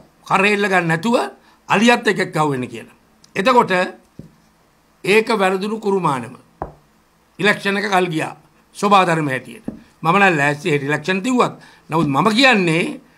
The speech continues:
මේ මහා වසංගතයෙන් මිනිස්සු බේරලා වසංගතය මේ රටින් තුරන් කරලා ඕන සෙල්ලමක් දාපල්ලා. අපි ලෑස්ති. මොදවිල් සිලා ලෑස්ති.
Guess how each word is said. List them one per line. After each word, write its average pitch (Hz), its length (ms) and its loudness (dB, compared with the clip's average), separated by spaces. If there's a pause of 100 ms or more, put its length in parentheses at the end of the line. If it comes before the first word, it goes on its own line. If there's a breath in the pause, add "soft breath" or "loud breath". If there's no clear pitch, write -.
(240 soft breath)
මේ 180 280 4
මහා 190 380 6
වසංගතයෙන් 214 760 2
මිනිස්සු 175 440 -2
බේරලා 190 600 2 (880)
වසංගතය 220 600 2
මේ 180 180 2
රටින් 185 340 -2
තුරන් 190 360 0
කරලා 247 420 0 (720)
ඕන 240 220 4
සෙල්ලමක් 240 440 2
දාපල්ලා. 156 520 2 (320)
අපි 214 160 -2
ලෑස්ති. - 480 0 (880)
මොදවිල් 247 320 4
සිලා 214 260 2
ලෑස්ති. 147 420 0